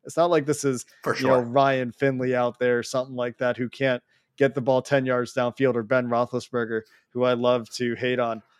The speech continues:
Speaker 1: on the Locked On Bengals
Speaker 2: <laughs> He
Speaker 1: podcast.
Speaker 2: looks
Speaker 1: But
Speaker 2: so old. It's
Speaker 1: Oh,
Speaker 2: bad.
Speaker 1: man, it was bad.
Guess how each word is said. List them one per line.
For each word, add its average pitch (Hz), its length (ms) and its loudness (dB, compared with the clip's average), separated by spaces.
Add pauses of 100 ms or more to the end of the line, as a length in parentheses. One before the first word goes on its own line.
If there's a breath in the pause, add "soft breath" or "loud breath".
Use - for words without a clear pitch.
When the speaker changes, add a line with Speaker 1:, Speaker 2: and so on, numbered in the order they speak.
(120)
Speaker 1:
on 127 140 -2
the 123 80 -2
Locked 120 320 0
On 123 160 -2
Bengals 120 320 -2
Speaker 2:
<laughs> 123 260 2
He - 80 10
Speaker 1:
podcast. 240 80 10
Speaker 2:
looks - 320 4
Speaker 1:
But - 80 6
Speaker 2:
so 170 180 8
old. 151 540 6 (100)
It's 156 260 -4
Speaker 1:
Oh, - 60 -20
Speaker 2:
bad. 127 460 6
Speaker 1:
man, 117 240 -4 (100)
it 131 100 2
was 127 180 2
bad. 117 360 0